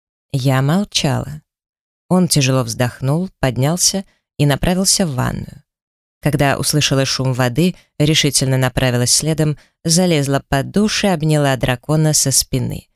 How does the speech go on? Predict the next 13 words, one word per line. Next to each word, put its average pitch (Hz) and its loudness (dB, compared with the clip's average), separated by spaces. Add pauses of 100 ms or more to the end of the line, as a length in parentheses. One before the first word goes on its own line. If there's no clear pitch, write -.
(580)
Азул 139 2
тут 151 0
же 131 2
накрыл 131 0
мои 123 2
ладони, 156 0 (200)
сплетая 135 0
пальцы. 143 -4 (1120)
«Почему 220 0
ты 175 -2
сам 175 2
не 143 0
говоришь 151 0